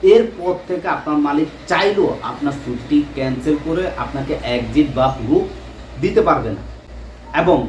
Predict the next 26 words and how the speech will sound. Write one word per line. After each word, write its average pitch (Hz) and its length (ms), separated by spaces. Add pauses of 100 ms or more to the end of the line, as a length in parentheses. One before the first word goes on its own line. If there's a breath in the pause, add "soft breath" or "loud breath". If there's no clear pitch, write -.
এখানে 175 300 (140)
এও 180 240
বলা 143 240
হয়েছে, 104 280 (140)
আপনার 147 380
মালিক 143 460
বা 180 80
কোম্পানি 131 580 (100)
যদি 120 220
আপনাকে 156 360
ছুটি 123 320
দেয় 110 240 (420)
এবং 160 280
আপনি 175 260
সৌদি 147 400
আরবে - 180
অবস্থান 160 680
করছেন, 143 260 (100)
এখনও 170 440 (120)
এয়ারপোর্ট 156 460 (120)
পার 233 220
হয়ে 190 240 (420)
বাংলাদেশে 135 600
আসেন 160 400
নাই, 117 200 (500)
আপনি - 240